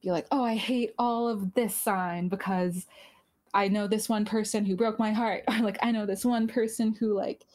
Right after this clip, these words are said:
was not a nice friend." But it's like, sometimes you need to know multiple people who have that energy. So if, like,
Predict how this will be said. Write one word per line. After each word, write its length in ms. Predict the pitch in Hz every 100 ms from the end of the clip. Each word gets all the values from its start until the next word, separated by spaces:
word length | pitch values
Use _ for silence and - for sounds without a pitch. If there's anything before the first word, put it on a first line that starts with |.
| - - - -
was 200 | 202 196
not 220 | 226 233
a 60 | 226
nice 300 | 220 220 -
friend." 500 | 214 190 175 185 185 _ _ _ _ -
But 80 | 196
it's 180 | 196
like, 300 | 202 180 - _ _ _ _ _ _ _ _ -
sometimes 480 | - 214 233 226
you 80 | 233
need 140 | 202 196
to 100 | 208
know 160 | 190
multiple 480 | 196 185 185 220 220
people 360 | 208 190 190 196
who 140 | 196 202
have 640 | - 185 185 185 180 - - _ _ _ _ _ -
that 200 | 196 185
energy. 540 | - 185 220 254 311 359
So 180 | - 190
if, 180 | -
like, 260 | 190 185